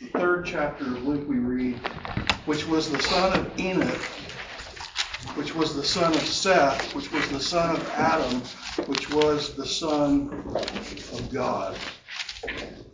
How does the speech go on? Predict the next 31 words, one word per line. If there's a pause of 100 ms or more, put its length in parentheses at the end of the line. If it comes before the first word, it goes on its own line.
(340)
Adam,
the
first (300)
human,
was
a
son (560)
of
God. (400)
Now,
the
note
on
that
verse
in
the
Net
Bible
reads, (680)
quote,
"The
reference
to
the
Son
of
God
here
is
not